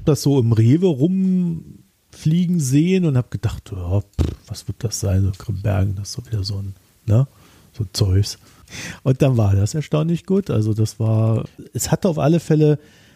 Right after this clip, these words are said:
war es recht süß und, äh, dadurch ist diese Malznote, die ich ja nicht so mag, überhaupt nicht zur Geltung gekommen. Ja, ordentlich gekühlt und dann hat das, hat das, äh, so richtig gut zum Fernsehabend gepasst.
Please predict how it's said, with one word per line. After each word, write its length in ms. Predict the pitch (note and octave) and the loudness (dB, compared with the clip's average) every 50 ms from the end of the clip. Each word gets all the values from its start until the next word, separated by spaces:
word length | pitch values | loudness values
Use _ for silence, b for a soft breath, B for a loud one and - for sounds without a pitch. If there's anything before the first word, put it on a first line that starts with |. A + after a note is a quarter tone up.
| b b _ - | b b _ -10
war 200 | - A#2+ A#2+ C3+ | -4 0 2 2
es 160 | C#3 - - | 2 0 0
recht 260 | - B2+ B2+ - - - | 0 -2 -2 -2 -6 -6
süß 720 | A2+ A2 A#2+ D#3 F#3 D#3 E3 A#3+ C4+ - - - - - F#3+ _ | -4 0 0 2 2 2 2 0 -2 -4 -12 -16 -18 -20 -18 _
und, 440 | - C3+ C#3 C#3 C#3 D3 C#3+ - - | -4 -4 -2 -2 -2 -4 -6 -8 -6
äh, 160 | - B2+ C3+ | -4 -4 -2
dadurch 360 | B2+ B2+ A#2+ C3 D3+ D#3 - - | 0 2 2 2 2 2 0 -2
ist 220 | D3 B2 - - | -4 -4 -2 -2
diese 220 | D3 C3+ B2+ C3 | -2 0 0 0
Malznote, 720 | B2 B2 A#2+ A#2+ D3 F3+ - - - B2 A2+ A2+ A2+ - A2 | 2 2 4 4 2 2 0 -4 -4 -2 0 0 0 0 -2
die 120 | G2 G#2 G2+ | 0 0 -2
ich 100 | G2 - | 0 0
ja 100 | A2+ G2 | -2 0
nicht 180 | G2 G2+ G2 - | 0 -2 -4 -4
so 140 | - G#2+ | -6 -4
mag, 500 | G2 G2+ G#2 G2+ A2+ C3 C#3 _ - E3 - - | -2 -2 -2 -2 -2 -2 -4 _ -10 -18 -10 -6
überhaupt 380 | G3+ F3 F3 C3+ B2 - - - | -2 0 2 2 0 -2 -4 -8
nicht 180 | B2+ - - | -8 -6 -2
zur 100 | - A#2+ G#2 | -4 -2 2
Geltung 360 | A2+ A2 C3 - - A2 G2 | 2 2 2 2 -2 -6 -6
gekommen. 460 | - G2 - - - A2 G#2+ C3+ F#3+ A3 _ _ - | -6 -8 -8 -4 -2 -2 -2 -2 -2 -6 _ _ -2
Ja, 140 | - A2+ B2 C#3+ - | 0 0 0 0 0
ordentlich 400 | C#3 C3 C#3 C3+ - C#3 B2 - | 0 0 0 2 0 -2 -2 0
gekühlt 680 | - A#2+ - - - A#2+ A#2+ C3 E3 A3 - - - - - _ _ _ _ _ _ _ _ _ - | -2 -4 -4 0 0 2 4 4 2 0 -2 -10 -20 -20 -20 _ _ _ _ _ _ _ _ _ -6
und 200 | F#3 F#3 D#3+ - | -4 -4 0 0
dann 160 | D3 C#3 B2 | 0 2 2
hat 140 | C3 - - | 0 2 2
das, 340 | C3+ B2 - - - - | 0 0 0 -4 -8 -4
hat 160 | - C3+ - - | -4 -4 -2 -2
das, 300 | C3 B2 - - - - | -4 -4 -2 -4 -6 -4
äh, 160 | - A#2 A#2 | -2 -2 -2
so 100 | A2+ A#2+ | -2 -2
richtig 360 | A#2+ C3 - - - - - | -2 -4 -4 -4 -10 -10 -4
gut 140 | - B2 - | -6 -6 -4
zum 140 | - B2 A#2 | -4 -4 -2
Fernsehabend 600 | - A#2+ A2 G#2+ G#2+ G#2 G2 - - A#2+ G#2+ G#2 | 0 2 2 4 2 2 0 0 -4 -8 -8 -8
gepasst. 500 | - B2 - - - A2+ - - - - | -10 -12 -10 -8 -8 -8 -8 -10 -16 -16